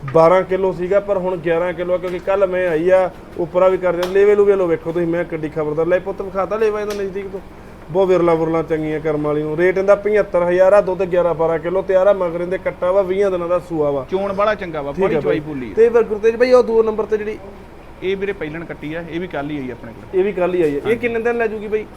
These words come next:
Speaker 2: ਇਹ ਵੀਰੇ, ਮਾਲਕ ਤਾਂ ਕਹਿੰਦੇ ਸੰਗਰਾਂਦ ਤੇ ਦਿਨ ਪੂਰੇ ਆ, ਬਾਕੀ ਕੋਈ ਗਾਂਹ ਪਛਾਂ ਵੀ ਲੈ ਸਕਦੇ ਆ।
Speaker 1: ਮਹੀਨਾ ਡੇਢ ਮਹੀਨਾ ਵੀ ਉਲਝਾ ਸਕਦੀ
Speaker 2: ਨਾ,
Speaker 1: ਆ।
Speaker 2: ਨਾ, ਮਹੀਨਾ ਨਹੀਂ, ਨਹੀਂ ਵੀਰੇ, ਇੰਨੇ ਦੇ ਖੁਸ਼ਕਰੀ ਹੋਏਗੀ, ਤੈਨੂੰ ਪਤਾ, ਕੇਰਾਂ ਆਪਣੇ ਕੋਲ ਆ ਕੇ।
Speaker 1: ਉਪਰਾ ਕਰ ਗਈ ਨਾ।
Speaker 2: ਹਾਂ।
Speaker 1: ਮਹੀਨਾ ਵੀਹ ਦਿਨ ਤਾਂ ਲੈ ਹੀ ਜਾਊ ਫਿਰ ਵੀ।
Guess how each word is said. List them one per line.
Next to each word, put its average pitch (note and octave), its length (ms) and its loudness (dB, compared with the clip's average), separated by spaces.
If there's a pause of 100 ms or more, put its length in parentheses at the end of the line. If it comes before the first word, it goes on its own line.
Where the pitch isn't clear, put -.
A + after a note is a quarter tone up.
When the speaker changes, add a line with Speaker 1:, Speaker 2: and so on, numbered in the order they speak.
Speaker 2:
ਇਹ A3 160 -6
ਵੀਰੇ, A3 180 -4
ਮਾਲਕ F3 320 -6
ਤਾਂ F3+ 140 -8
ਕਹਿੰਦੇ G3 220 -8
ਸੰਗਰਾਂਦ C3 380 -10
ਤੇ C#3+ 80 -10
ਦਿਨ D#3 160 -10
ਪੂਰੇ D#3+ 260 -10
ਆ, E3+ 60 -8
ਬਾਕੀ D3+ 640 -12 (680)
ਕੋਈ D3 200 -10 (160)
ਗਾਂਹ C#3+ 160 -8
ਪਛਾਂ D#3 240 -12
ਵੀ D#3 80 -10
ਲੈ B2+ 160 -10
ਸਕਦੇ A2+ 280 -12
ਆ। F3 120 -12
Speaker 1:
ਮਹੀਨਾ F#3+ 300 -2
ਡੇਢ G3+ 140 -2
ਮਹੀਨਾ G3+ 260 -2
ਵੀ F#3+ 100 -2
ਉਲਝਾ F3+ 200 0
ਸਕਦੀ F3 140 -2
Speaker 2:
ਨਾ, G#3+ 60 2
Speaker 1:
ਆ। B3 100 4
Speaker 2:
ਨਾ, C4 120 2
ਮਹੀਨਾ A#3 280 -4
ਨਹੀਂ, F3+ 140 -8
ਨਹੀਂ E3+ 120 -10
ਵੀਰੇ, E3 220 -8
ਇੰਨੇ D3+ 140 -10
ਦੇ C#3+ 80 -10
ਖੁਸ਼ਕਰੀ F#3 440 -6
ਹੋਏਗੀ, D3+ 220 -6
ਤੈਨੂੰ D3+ 160 -10
ਪਤਾ, D3+ 140 -12
ਕੇਰਾਂ D3 300 -10
ਆਪਣੇ C#3 220 -12
ਕੋਲ C#3 120 -12
ਆ C3+ 120 -4
ਕੇ। C3 180 -12
Speaker 1:
ਉਪਰਾ F#3+ 280 2
ਕਰ D#3+ 180 -4
ਗਈ C3 100 -8
ਨਾ। - 80 -4
Speaker 2:
ਹਾਂ। - 440 -10
Speaker 1:
ਮਹੀਨਾ A3+ 280 -2
ਵੀਹ C4 160 -2
ਦਿਨ C#4 140 0
ਤਾਂ C#4 100 2
ਲੈ A#3+ 100 2
ਹੀ A#3 80 0
ਜਾਊ F#3+ 200 0
ਫਿਰ D3 100 -6
ਵੀ। C3+ 200 -10